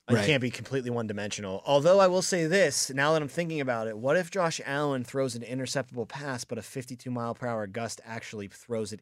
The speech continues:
Speaker 1: into
Speaker 2: To
Speaker 1: Stephon
Speaker 2: Stephon
Speaker 1: Diggs'
Speaker 2: Diggs' hands.
Speaker 1: hands?
Speaker 2: Yeah. Same thing could happen to
Speaker 1: Uh,
Speaker 2: George Pickens, though.
Speaker 1: Same thing could happen to George Pickens. Uh, with the San Francisco forty-niners,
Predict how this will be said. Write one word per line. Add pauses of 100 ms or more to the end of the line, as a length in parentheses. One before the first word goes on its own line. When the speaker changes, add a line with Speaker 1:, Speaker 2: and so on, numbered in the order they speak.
(100)
Speaker 1:
into
Speaker 2:
To
Speaker 1:
Stephon
Speaker 2:
Stephon
Speaker 1:
Diggs'
Speaker 2:
Diggs'
hands.
Speaker 1:
hands?
Speaker 2:
Yeah. (180)
Same
thing
could
happen
to
Speaker 1:
Uh,
Speaker 2:
George
Pickens,
though.
Speaker 1:
Same
thing
could
happen
to
George
Pickens.
Uh,
with
the
San
Francisco
forty-niners,